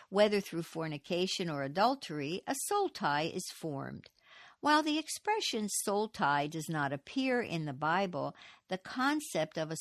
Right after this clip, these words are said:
soul tie does. In First Corinthians chapter six, verse sixteen, the Bible says this, "He who joins himself to a harlot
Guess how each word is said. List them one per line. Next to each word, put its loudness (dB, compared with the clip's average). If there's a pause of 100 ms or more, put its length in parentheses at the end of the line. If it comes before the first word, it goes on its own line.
soul 0
tie -2
does. -2 (720)
In -2
First -2
Corinthians -2
chapter -2
six, -6
verse -4
sixteen, -6 (100)
the -2
Bible 2 (120)
says -2
this, -4 (880)
"He 4
who 2
joins 0
himself 0
to -2
a 4
harlot 2